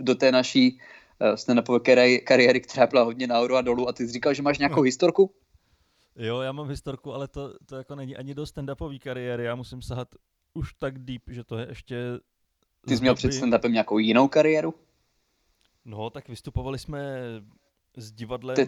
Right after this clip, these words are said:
Speaker 1: to, to je,
Speaker 2: i
Speaker 1: jak když vstoupíš do kultu. To je jako, když vstoupíš do kultu, tak nemluvíš o tom životě, který jsi měl předtím.
Speaker 2: To je pravda, ale v momentě, kdy z toho kultu, eh, vládním nařízením vypadneš,
Speaker 1: <laughs>
Speaker 2: ta-,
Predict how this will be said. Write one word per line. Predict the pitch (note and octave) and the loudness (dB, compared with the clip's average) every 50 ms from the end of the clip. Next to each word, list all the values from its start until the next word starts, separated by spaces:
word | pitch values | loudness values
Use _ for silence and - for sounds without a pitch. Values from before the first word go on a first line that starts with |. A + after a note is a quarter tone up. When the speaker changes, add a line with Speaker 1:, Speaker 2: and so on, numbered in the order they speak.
| C#3 | -2
Speaker 1:
to, | - C#3+ A#2+ | -4 0 2
to | - C#3+ | 6 6
je, | D3 | 6
Speaker 2:
i | |
Speaker 1:
jak | D3+ D3 | 6 6
když | D3+ E3+ D#3 | 6 4 4
vstoupíš | - - - E3 - - F3+ D3 B2+ | 4 2 2 2 4 4 2 0 2
do | A#2 D3 C#3+ | 2 2 2
kultu. | - - A#3+ B3+ B3 - - B2 G#2 | 4 4 2 2 4 2 2 0 0
To | - B2+ | 2 2
je | B2+ | 2
jako, | B2 - C#3 A#2+ A2 | 2 2 -2 -4 -4
když | - B2+ A#2+ B2 A2+ C3+ C3+ | -6 -8 -8 -4 -4 -6 -4
vstoupíš | - - D3 - C#3 C3 | -2 -2 -2 0 0 0
do | C3 C3+ | 0 0
kultu, | - - C#3+ C3 - D3 | 2 0 -2 0 0 0
tak | C#3+ C3+ | 0 0
nemluvíš | B2+ C3+ C#3+ D#3+ F#3 F3 D#3+ D3+ | 0 -2 -4 -2 -2 0 0 0
o | D3+ | 0
tom | - C#3+ B2+ | -2 -4 -4
životě, | A2 A#2 A#2 A#2 A2 A#2+ A2+ | -2 -2 -2 -2 -2 -4 -2
který | - A#2+ A#2 A2 | -2 -2 -2 -2
jsi | A2+ | -4
měl | A2+ G#2+ | -10 -14
předtím. | - - G2 F#2 _ - F#2+ F#2 - _ _ _ _ _ _ _ _ _ _ _ _ | -14 -16 -18 -18 _ -20 -20 -20 -20 _ _ _ _ _ _ _ _ _ _ _ _
Speaker 2:
To | - A#2+ A#2+ | -6 -4 -4
je | C3+ A#2+ | -2 0
pravda, | - A2 G#2+ G#2+ A2 G2+ G2 G2+ A#2 D#3 - - - - - - _ - | 0 -2 0 -2 -4 -2 -2 -4 -4 -6 -10 -16 -20 -20 -20 -20 _ -10
ale | G#2 A2 A2 A2+ | -8 -8 -8 -6
v | A2+ | -6
momentě, | C3 A#2+ B2 C#3 C3 - C#3 B2 | -8 -8 -8 -10 -10 -12 -12 -14
kdy | A#2+ A#2 B2 B2 B2+ C3 B2+ | -12 -10 -10 -8 -8 -10 -10
z | A2 - | -12 -12
toho | - B2+ C3+ C#3 | -10 -10 -10 -8
kultu, | - D3 C3 - - C3+ B2+ D3 | -10 -12 -12 -12 -12 -14 -14 -14
eh, | - - - C3+ A#2+ A2+ A2 A2 A2 A#2+ - _ | -16 -18 -16 -14 -12 -12 -12 -12 -14 -16 -18 _
vládním | B2 A#2 A2 A2 A#2+ A#2+ A#2+ B2 C3+ C3+ | -20 -16 -10 -6 -6 -6 -6 -8 -10 -10
nařízením | C3 B2+ A2 A2 A2+ G#2+ C3+ C3+ C#3 C#3 | -10 -10 -10 -10 -12 -12 -12 -10 -10 -10
vypadneš, | B2+ A#2 - B2+ A#2+ A2+ A#2 A2+ A2+ C#3+ - - - - _ _ _ _ _ _ - | -12 -6 -6 -6 -4 -4 -6 -10 -10 -12 -14 -18 -20 -20 _ _ _ _ _ _ -10
Speaker 1:
<laughs> | - - - - D3 C3+ D3 - - _ _ _ | -6 -2 2 4 4 4 2 -4 -16 _ _ _
Speaker 2:
ta-, | - - - - D3 | 0 0 0 0 -4